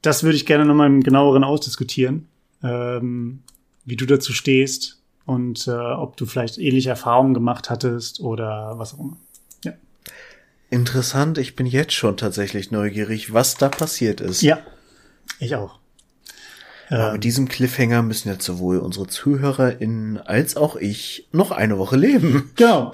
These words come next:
Speaker 1: verschieben wir das in die nächste Woche. Äh, es war wie immer ein Genuss, Martin.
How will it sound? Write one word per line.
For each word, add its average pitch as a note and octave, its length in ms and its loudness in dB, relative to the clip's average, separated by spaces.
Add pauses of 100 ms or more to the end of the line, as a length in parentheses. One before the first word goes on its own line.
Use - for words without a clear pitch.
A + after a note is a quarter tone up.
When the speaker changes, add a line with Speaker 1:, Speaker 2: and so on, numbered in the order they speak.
Speaker 1:
verschieben E3+ 360 2
wir E3 80 6
das D3 140 4
in D3+ 80 4
die D3 60 6
nächste E3 340 2
Woche. F#3 460 2 (320)
Äh, C3 400 2
es C3 120 -4
war C#3+ 160 4
wie D#3 140 0
immer D3+ 160 2
ein C#3 140 -2
Genuss, E3+ 240 0
Martin. F3 420 -4